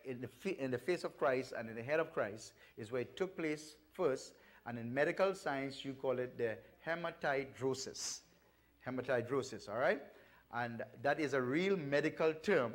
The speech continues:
And there are children today that are suffering from that. And we're gonna find out how this particular medical thing happens to an individual.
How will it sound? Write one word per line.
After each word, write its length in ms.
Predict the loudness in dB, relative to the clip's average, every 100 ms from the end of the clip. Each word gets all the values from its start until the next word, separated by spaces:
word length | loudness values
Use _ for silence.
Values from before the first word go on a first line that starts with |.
| -6 -6
And 140 | 0
there 100 | -2
are 20 |
children 520 | -2 0 2 2 2
today 240 | 0 0 2
that 140 | 2
are 80 | 0
suffering 460 | -2 -2 0 -2 -2
from 160 | -4
that. 260 | -2 -2 -6 -20 -12
And 100 | -6
we're 100 | -4
gonna 160 | -4 -4
find 380 | -2 -2 0
out 240 | 0 0 -4 -20 -20 -18 -8
how 520 | 0 2 2 0 -2 -2
this 340 | -2 -4 -10
particular 480 | -6 -6 -4 -2 -2
medical 580 | -2 -2 0 0 0 -2 -6
thing 220 | -6 -8 -16 -8
happens 420 | -6 -4 -6 -6
to 60 | -6
an 100 | -4
individual. 500 | -4 -4 -4 -6